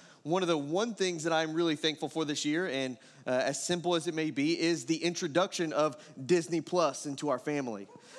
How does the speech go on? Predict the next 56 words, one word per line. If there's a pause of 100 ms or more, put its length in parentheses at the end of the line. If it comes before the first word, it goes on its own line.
(120)
uh,
because
it
is
amazing. (160)
And
it's
not
just
amazing
because
it
keeps
your
kids
quiet,
even
though (720)
it's
true. (240)
It
does. (240)
It's
amazing. (340)
But
it's
amazing
because (340)
for
me,
it
brings
back
a
lot
of
memories.
It's
very
nostalgic
'cause
all
of
my
childhood
movies
on
there,
I
get
to
relive
them.
I
get
to